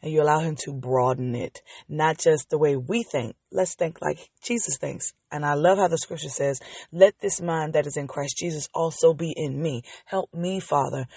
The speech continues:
to see these boundaries. Help me, Father, to understand why you put these boundaries in place. And help me to understand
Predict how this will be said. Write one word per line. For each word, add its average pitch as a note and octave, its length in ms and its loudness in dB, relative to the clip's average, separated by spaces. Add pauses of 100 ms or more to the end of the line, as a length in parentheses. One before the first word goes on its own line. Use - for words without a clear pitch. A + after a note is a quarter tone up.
(160)
to E3+ 120 -8
see G3 340 2
these D#3 240 -4
boundaries. C#3 440 -4
Help F3+ 200 0
me, F3+ 100 -8
Father, D3 340 -4
to D#3 140 -2
understand D3+ 560 -2
why D3 80 0
you C#3+ 140 -4
put - 160 -10
these C3+ 160 -12
boundaries D#3 400 -2
in C3+ 120 -4
place. D#3 340 0 (460)
And A#3 120 0
help C#4 160 -2
me B3+ 140 -2
to - 80 2
understand A3 560 -2